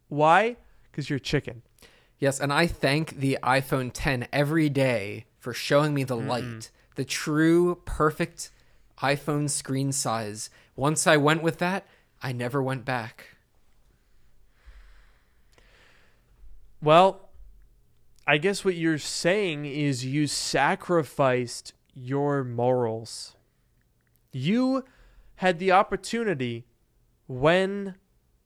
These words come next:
Speaker 1: the iPhone six Plus came out. You could have said, "That's a big phone. I don't need something that big." But you didn't, 'cause you knew that big was best.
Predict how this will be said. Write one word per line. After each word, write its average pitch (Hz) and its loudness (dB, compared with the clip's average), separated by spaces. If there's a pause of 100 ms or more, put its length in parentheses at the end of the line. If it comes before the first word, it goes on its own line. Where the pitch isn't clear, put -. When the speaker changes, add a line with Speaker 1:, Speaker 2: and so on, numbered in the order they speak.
(160)
Speaker 1:
the 151 -2
iPhone 208 6
six - -2
Plus - -2
came 170 -8
out. 123 -6 (200)
You 139 -12
could 180 -4
have 165 -6
said, 165 -4 (500)
"That's 151 -4
a 135 -8
big 123 -6
phone. - -12
I 131 -6
don't 131 -6
need 120 -8
something 113 -14
that 123 -14
big." - -16 (960)
But 127 -4
you 143 -6
didn't, 135 -2 (380)
'cause 131 -4
you 156 0
knew 151 2 (160)
that - -4
big 143 -2
was 131 -2
best. 117 -2